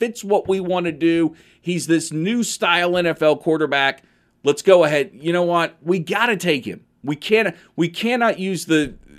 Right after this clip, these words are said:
the interview as the end-all, be-all. You take him, he turns out to be a <laughs> bust, you're fired."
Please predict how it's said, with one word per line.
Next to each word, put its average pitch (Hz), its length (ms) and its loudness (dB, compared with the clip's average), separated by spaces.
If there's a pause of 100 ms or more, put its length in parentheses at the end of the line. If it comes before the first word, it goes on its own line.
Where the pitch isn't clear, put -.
(140)
the 143 380 -2
interview 156 320 0
as 131 100 -2
the 131 160 -4
end-all, 127 220 0
be-all. 123 480 -4 (380)
You 113 100 -4
take 202 300 2
him, 190 120 6
he 151 100 -4
turns 170 260 -2
out 147 80 -2
to 165 80 -2
be 147 120 -2
a 147 40 -2
<laughs> - 20 -4
bust, 156 400 -6
you're 208 140 -4
fired." 107 560 -4